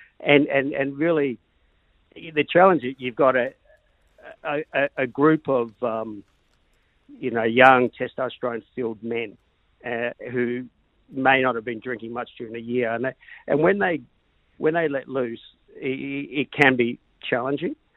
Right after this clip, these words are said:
um, particularly when they're out of the club environment. If they're going out as a group of players, usually there's a lot of self-control, but when they go home with their old mates, it, it, you know, they might fall into old habits. So, you know,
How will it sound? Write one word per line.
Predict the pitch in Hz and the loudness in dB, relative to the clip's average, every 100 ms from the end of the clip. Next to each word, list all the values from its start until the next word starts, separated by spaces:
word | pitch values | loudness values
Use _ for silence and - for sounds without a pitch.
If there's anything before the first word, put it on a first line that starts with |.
| _ _ - | _ _ -2
um, | 123 123 131 - | 2 2 0 -6
particularly | 156 - 220 - 127 | -6 -4 -8 -2 0
when | 113 170 | 2 2
they're | 151 127 | 4 4
out | 127 123 | 2 0
of | |
the | 117 | -6
club | - 131 120 | -10 -10 -8
environment. | 110 110 117 110 - | -10 -8 -8 -8 -10
If | 131 | -6
they're | 143 | -4
going | 135 160 156 | 2 2 4
out | 147 | 2
as | 135 | -2
a | 117 | -4
group | 123 117 | -4 -2
of | 113 - | -4 -6
players, | 139 135 131 123 | -4 -2 -2 -6
usually | 131 117 127 120 | -8 -8 -8 -8
there's | 117 110 | -10 -4
a | |
lot | 113 | -6
of | 113 - | -6 -8
self-control, | 123 - 107 - 151 254 - - - - _ | -8 -6 -10 0 0 0 -6 -20 -20 -20 _
but | - | 4
when | 131 131 | 6 6
they | 127 | 4
go | 117 120 | 0 -4
home | 110 120 123 123 | -2 -4 -4 -4
with | 120 | -8
their | 117 117 | -8 -10
old | 117 117 | -10 -10
mates, | 123 117 _ | -10 -12 _
it, | 131 - | -14 -12
it, | - 139 - | -8 -8 -6
you | 143 | -4
know, | 131 143 | 0 0
they | - | 2
might | 160 151 - | 2 2 0
fall | 135 113 | -4 -4
into | 107 - | -6 -6
old | 120 113 | -6 -6
habits. | 120 117 - _ - - | -6 -6 -10 _ -8 2
So, | 156 139 - - - _ _ _ - | 2 2 -12 -20 -20 _ _ _ -20
you | - | 2
know, | 185 | 8